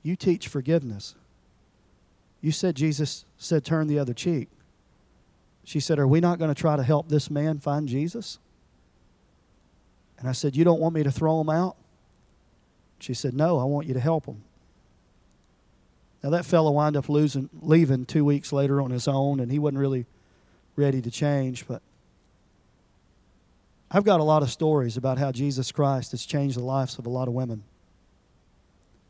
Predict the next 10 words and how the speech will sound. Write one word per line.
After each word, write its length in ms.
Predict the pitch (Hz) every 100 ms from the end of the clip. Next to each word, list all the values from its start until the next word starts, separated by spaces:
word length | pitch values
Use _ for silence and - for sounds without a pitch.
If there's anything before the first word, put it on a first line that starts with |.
| _ _ _ _ _ _ _ _ _ _ -
If 100 | 180
I 100 | 202
wouldn't 240 | 233 139
have 80 | 139
got 200 | 139 147
up 160 | 165
that 180 | - 165
night, 300 | 147 185 196 - _ - - - - _ _ _ _ _ _ _ _
at 120 | 127
midnight, 500 | 127 170 170 175 196